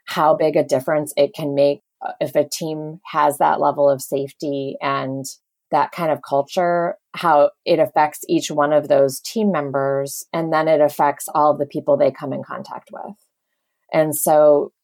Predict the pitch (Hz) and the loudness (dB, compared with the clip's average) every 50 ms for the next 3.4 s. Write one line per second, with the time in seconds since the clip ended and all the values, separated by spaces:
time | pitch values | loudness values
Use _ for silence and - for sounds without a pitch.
0 | _ _ _ - 170 - 180 160 160 165 185 190 190 185 165 - 175 190 190 - | _ _ _ -8 -8 -6 -8 -6 0 2 2 4 4 2 2 2 2 2 2 2
1 | - - - 165 156 - 170 151 151 147 147 - - - 160 147 156 170 180 180 | -2 -8 -8 -6 -2 0 2 4 4 2 0 -4 -8 -8 -6 -2 0 0 0 2
2 | - 170 156 147 147 147 143 139 139 139 - - 165 151 147 143 139 139 - 160 | 0 0 0 0 -2 -2 -4 -4 -4 -6 -6 -6 -6 -4 -4 -4 -4 -4 -4 -4
3 | 156 - 165 151 147 143 147 - | -2 -2 0 0 0 0 -2 -4